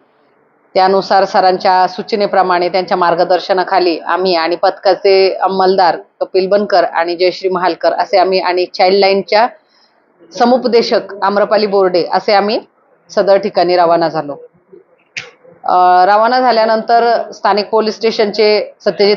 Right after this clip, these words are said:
तायतवाले सरांनी आम्हाला स्थानिक पोलीस अंमलदारांची मदत दिली. त्यामध्ये पीएसआय धुमाळ, महिला पोलीस हवालदार शेळके मॅडम अशा आम्ही टीम त्या ठिकाणी गेलो आणि त्या ठिकाणी बघितलं असता लग्नाची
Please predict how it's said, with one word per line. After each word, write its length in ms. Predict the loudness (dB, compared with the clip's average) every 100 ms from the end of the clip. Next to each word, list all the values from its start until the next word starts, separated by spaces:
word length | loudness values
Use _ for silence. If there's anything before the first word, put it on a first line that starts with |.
| 2
तायतवाले 440 | 0 2 2 2
सरांनी 520 | 0 2 2 0 -4
आम्हाला 320 | -4 -2 0 0
स्थानिक 360 | 0 0 0 0
पोलीस 280 | 0 0 0
अंमलदारांची 580 | 0 2 2 2 0 -2
मदत 240 | -2 -2
दिली. 280 | -4 -4 -4
त्यामध्ये 440 | -2 0 -2 -4
पीएसआय 360 | 0 -2 2 0
धुमाळ, 420 | 0 0 2 0 -4 _ _ _ _ _ -20 -20 -20 _ -2
महिला 280 | 0 2
पोलीस 280 | 2 0 0
हवालदार 440 | 2 2 4 2 2
शेळके 380 | -2 -2 -2 -2
मॅडम 320 | -2 -2 0
अशा 260 | -2 -2 -2
आम्ही 160 | -2 -4
टीम 360 | -4 -4 -6 -8 _ _
त्या 100 | -2
ठिकाणी 540 | -2 0 0 2 0 -2
गेलो 340 | 0 2 2
आणि 380 | 0 0 0 0
त्या 140 | 0
ठिकाणी 320 | -2 -2 -2
बघितलं 400 | 0 0 0 0
असता 320 | 0 0 -2 -2 -6 -20 _ -20 _ _ _ _ _ -20 -4
लग्नाची 400 | 0 2 0 0